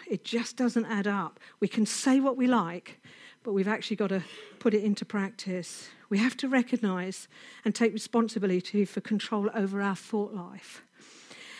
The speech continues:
and to line it up with the Word of God. And it takes discipline and self-control. But no one else is gonna do it for you. You do it or it doesn't happen.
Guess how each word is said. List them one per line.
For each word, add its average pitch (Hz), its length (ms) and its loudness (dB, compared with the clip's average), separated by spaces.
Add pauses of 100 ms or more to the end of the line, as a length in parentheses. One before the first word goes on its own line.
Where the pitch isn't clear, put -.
(180)
and 233 340 6 (160)
to 262 120 8
line 262 300 12
it 262 160 6
up 247 140 4
with 233 120 6
the 220 80 6
Word 220 240 8
of 202 120 0
God. 196 300 4
And 214 120 4
it 220 100 4
takes 214 280 0
discipline 208 580 2
and 190 220 -4
self-control. 180 960 -6 (640)
But 214 160 -4
no 240 140 2
one 240 160 2
else 226 220 0
is 202 80 -10
gonna 202 200 0
do 202 100 -4
it 196 140 -4
for 180 200 -4
you. 151 220 -6 (1600)
You 226 140 4
do 302 160 4
it 294 240 0
or 214 80 4
it 214 80 0
doesn't 190 240 -2
happen. 180 340 -8